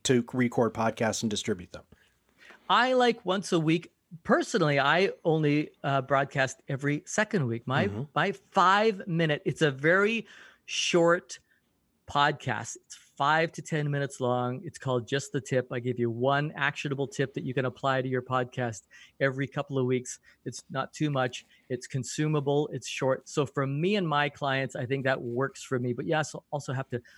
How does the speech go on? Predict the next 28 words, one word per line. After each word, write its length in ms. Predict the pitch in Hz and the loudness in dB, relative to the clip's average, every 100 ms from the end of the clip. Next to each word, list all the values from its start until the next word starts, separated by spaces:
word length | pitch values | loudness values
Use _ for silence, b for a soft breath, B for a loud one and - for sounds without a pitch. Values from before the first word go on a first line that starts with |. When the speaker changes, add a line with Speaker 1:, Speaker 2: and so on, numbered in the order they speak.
| b _ | b _
Speaker 2:
find 220 | 143 147 139 | -2 0 0
out 120 | 123 - | -2 -2
who 160 | 156 | 0
you're 160 | 170 170 | 2 0
talking 400 | 170 202 240 165 | -2 -2 -2 -4
to. 120 | 123 | -2
And 100 | 127 | 0
it 40 | 185 | 2
might 180 | 294 208 | 0 0
vary, 420 | 147 214 147 120 | 4 4 4 2
but 200 | 143 - | 0 2
I, 260 | 180 202 175 | 0 0 -2
I 20 | |
feel 260 | - 220 220 | 0 2 4
that 200 | 170 - _ - | 4 0 _ -8
for 100 | 151 | -4
consistency's 920 | 147 139 - 180 - 175 - 175 - | -2 -2 0 0 0 -4 -4 -4 0
sake, 300 | 139 135 - b b b _ - | 2 2 -4 b b b _ 0
every 220 | 143 165 | 2 2
week 220 | 160 165 | 2 2
is 140 | 165 131 | 0 -2
great. 400 | 143 127 127 - b b b b _ _ | 2 2 2 -6 b b b b _ _
Uh, 160 | 127 120 135 | -2 -2 0
there 280 | 139 139 - | 2 2 2
is 420 | 151 156 156 147 - - | 4 6 4 0 -8 -4
no 340 | 143 139 135 143 | 2 4 2 0
magic 580 | 123 123 127 123 123 - | 0 0 0 0 -4 -6
time. 580 | - 123 123 123 123 | -4 -2 -2 -2 -6